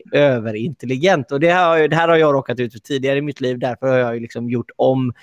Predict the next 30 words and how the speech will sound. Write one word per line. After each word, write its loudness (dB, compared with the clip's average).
min -2
s-, -10
mitt -2
synsätt. 0
Att -2
det -2
är 2
väldigt 0
lätt 0
att -4
du -2
tänker, -2
"Ja, 2
men 0
Magnus -2
och 2
Johan, 2
de -2
är -2
ganska -2
bra 2
på -8
att, -4
liksom, -6
prata, 0
så -4
de 0
måste -4
vara 2
assmarta." -6